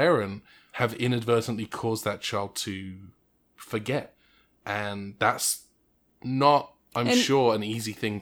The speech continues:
Speaker 1: to, to deal with. And that's, as you said, that's kind of Maxwell kind of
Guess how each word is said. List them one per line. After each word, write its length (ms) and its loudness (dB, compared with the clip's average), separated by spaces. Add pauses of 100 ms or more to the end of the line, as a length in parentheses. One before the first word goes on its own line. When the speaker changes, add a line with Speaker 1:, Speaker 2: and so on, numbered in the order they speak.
Speaker 1:
to, 100 -6
to 200 -10
deal 260 -2
with. 160 -2
And 140 -6
that's, 200 -4 (400)
as 160 -4
you 60 -6
said, 140 -10
that's 200 -2
kind 80 -4
of 60 -4
Maxwell 440 -4
kind 280 -10
of 260 -12